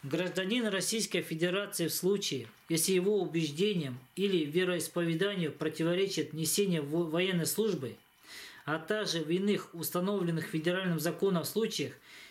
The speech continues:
имеет право на замену ее альтернативной гражданской службой. А также согласно федерального закона о свободе совести и религиозных объединениях от двадцать шестого сентября тысяча девятьсот девяносто седьмого года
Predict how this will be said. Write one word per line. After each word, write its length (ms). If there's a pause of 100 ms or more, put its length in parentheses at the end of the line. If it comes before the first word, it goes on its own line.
(120)
имеет 380
право 320
на 160
замену 460
ее 380 (200)
альтернативной 1080
гражданской 640
службой. 500 (1080)
А 120
также 380
согласно 560
федерального 540
закона 480
о 40
свободе 580
совести 520
и 200
религиозных 680
объединениях 680 (460)
от 140
двадцать 280
шестого 320
сентября 580
тысяча 360
девятьсот 420
девяносто 440
седьмого 460
года 360